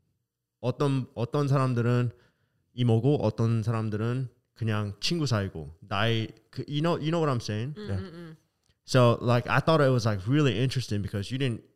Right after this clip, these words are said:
Speaker 1: you didn't, there was no, there was, like, very clear lines. Like, you understood, um, like, you can tell you're a 교포, but you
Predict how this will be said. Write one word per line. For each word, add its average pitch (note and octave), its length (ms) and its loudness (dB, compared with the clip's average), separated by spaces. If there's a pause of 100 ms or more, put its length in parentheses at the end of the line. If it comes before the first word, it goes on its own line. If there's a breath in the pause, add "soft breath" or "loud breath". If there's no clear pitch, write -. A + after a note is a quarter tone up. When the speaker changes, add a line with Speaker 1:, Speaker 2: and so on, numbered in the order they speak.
Speaker 1:
you C#3 120 0
didn't, A#2+ 280 2 (720)
there A#2+ 100 -2
was G#2+ 220 0
no, A#2 560 2
there B2+ 80 4
was, G#2 120 0
like, G2+ 220 -2
very A#2+ 220 2
clear A2 280 -2
lines. E2 380 -8
Like, G2 160 -8
you A2+ 140 0
understood, A#2 580 -2 (680 soft breath)
um, F#2+ 680 -4 (380)
like, G#2+ 220 -2 (1000)
you A#2+ 140 -8
can C3 140 0
tell C3+ 280 2
you're A2+ 200 0
a - 20 -10
교포, D#3+ 520 -4 (200)
but G#2 100 -6
you G2+ 180 -4